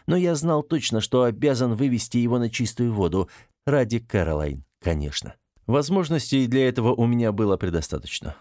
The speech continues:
Майк стал появляться в доме с завидной регулярностью. Кажется, его смазливую физиономию я видел чаще, чем хмурое лицо своего вечно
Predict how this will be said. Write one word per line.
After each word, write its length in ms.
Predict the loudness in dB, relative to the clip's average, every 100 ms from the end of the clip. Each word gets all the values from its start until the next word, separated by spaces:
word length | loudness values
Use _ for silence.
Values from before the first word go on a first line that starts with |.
| _ -2
Майк 380 | 2 2 0
стал 300 | -4 0 0
появляться 600 | 2 0 2 0 0 -2
в 60 | -2
доме 360 | 0 2 2 0
с 40 |
завидной 500 | 0 0 0 0 0
регулярностью. 880 | 0 0 2 2 0 -2 0 0 0 -6 -12 -4
Кажется, 380 | -2 -2 0
его 200 | 0 0 0
смазливую 580 | 0 0 2 2 2
физиономию 760 | 0 0 2 2 2 2 2 2
я 160 | 2
видел 280 | 2 2 0
чаще, 400 | 0 0 0 -2
чем 180 | 0 -2
хмурое 420 | 0 0 2 2
лицо 280 | 0 0 0
своего 400 | 0 0 2 2
вечно 500 | 0 -2 -2 0 0